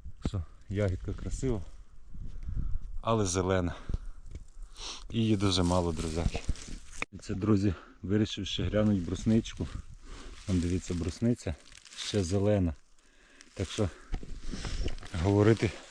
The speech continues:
про потенціал брусниці на сьогоднішній день ще рано. Як я вже казав, двадцять друге липня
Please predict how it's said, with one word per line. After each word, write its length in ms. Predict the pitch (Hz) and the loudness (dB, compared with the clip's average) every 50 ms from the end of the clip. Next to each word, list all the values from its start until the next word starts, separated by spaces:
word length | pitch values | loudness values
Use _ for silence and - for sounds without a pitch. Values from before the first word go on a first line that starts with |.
| - | -18
про 160 | - - 113 95 | -4 -2 -2 -2
потенціал 560 | - 98 - 107 101 98 - - 113 107 104 | -2 -2 0 0 0 0 0 0 2 2 2
брусниці 640 | 101 95 101 98 - - 120 123 123 - - - - - - - - - - - - - - - - - - - - - - - - - | 2 0 -2 -2 0 2 4 4 4 2 0 -2 -2 -2 -6 -12 -14 -16 -16 -16 -18 -18 -18 -18 -16 -12 -12 -10 -10 -10 -12 -14 -4 0
на 140 | 107 98 87 | 0 0 0
сьогоднішній 720 | - - 104 95 104 104 98 104 95 - - 113 107 90 - - - - - - - - - - - - - - - - - - - - | 0 0 4 6 6 6 6 4 2 2 2 2 2 2 0 -4 -10 -12 -12 -10 -8 -6 -6 -6 -8 -8 -8 -8 -8 -8 -4 -4 -4 0
день 300 | 95 101 110 101 92 80 - - - - - - - - | 4 6 6 6 6 4 0 -6 -8 -10 -12 -10 -8 -4
ще 260 | - - - 107 104 | -2 2 6 6 8
рано. 260 | 104 107 98 92 87 - - - - - - - - - - - - - - - - - - - - - - - - - - - - 73 - - - - - - 107 85 - - - - - - - - - - | 8 8 8 6 4 2 -2 -4 -6 -12 -12 -12 -10 -8 -6 -4 2 2 2 2 2 -2 -4 -6 -10 -10 -10 -10 -10 -8 -6 -4 -4 -4 -4 -6 -10 -8 -2 0 0 0 0 -2 -4 -4 -4 -6 -8 -6 -4 -2
Як 140 | 104 90 - | -2 2 4
я 80 | 104 104 | 4 4
вже 160 | 98 95 98 | 4 4 2
казав, 380 | - 104 98 101 - 127 113 - - - - - - - - - - - - - - - - - - - - - - - - - - - - - | 2 2 4 6 6 6 6 4 0 -4 -6 -8 -12 -12 -10 -10 -10 -8 -8 -8 -8 -6 -6 -6 -4 -2 -2 0 0 -2 -2 -2 -6 -8 -4 -4
двадцять 440 | 101 92 104 117 - - - 110 101 | 0 4 6 6 6 4 0 0 2
друге 400 | 98 104 117 113 90 85 85 - - - - - - - - - - - - - - - - - - - - - - - | 6 8 8 8 8 6 2 -2 -6 -8 -8 -6 -6 -6 -6 -6 -6 -10 -8 -6 -6 -6 -6 -8 -10 -10 -12 -12 -6 0
липня 440 | 104 107 110 104 - - 101 92 | 4 4 4 4 4 0 -4 -4